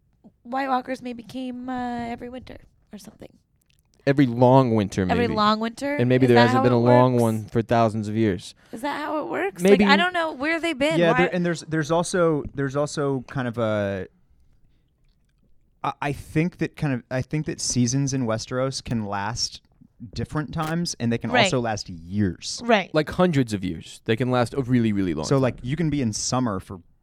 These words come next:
Speaker 3: twenty-five years, I feel like.
Speaker 1: Right. And I, I got that, but I, I just, I guess I'm confused about then what's making them rise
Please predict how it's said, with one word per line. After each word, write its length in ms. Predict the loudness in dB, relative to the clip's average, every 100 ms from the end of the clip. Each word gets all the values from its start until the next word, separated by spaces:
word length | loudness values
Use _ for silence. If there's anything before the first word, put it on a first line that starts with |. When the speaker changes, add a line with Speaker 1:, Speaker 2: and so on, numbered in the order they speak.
| -10
Speaker 3:
twenty-five 640 | -8 -2 -4 -4 -6 -8 -8
years, 240 | -10 -10
I 80 | -14
feel 160 | -16
like. 240 | -16 -18 -8
Speaker 1:
Right. 320 | -4 -4 -6 -6
And 100 | -4
I, 160 | -4 -8 _ _
I 120 | -8 -8
got 340 | -6 -6 -6
that, 320 | -6 -6 -6
but 100 | -8 -8
I, 140 | -8 -4
I 100 | -4
just, 280 | -6 -14 -16 -10
I 100 | -10
guess 240 | -6 -10
I'm 120 | -10 -14
confused 600 | -14 -12 -8 -6 -8 -6
about 380 | -2 -2 -2 -12
then 480 | -12 -10 -6 -6 -4
what's 260 | -4 -6 -8
making 340 | -8 -8 -6
them 200 | -6 -4
rise 600 | -2 0 -2 -6 -12 -20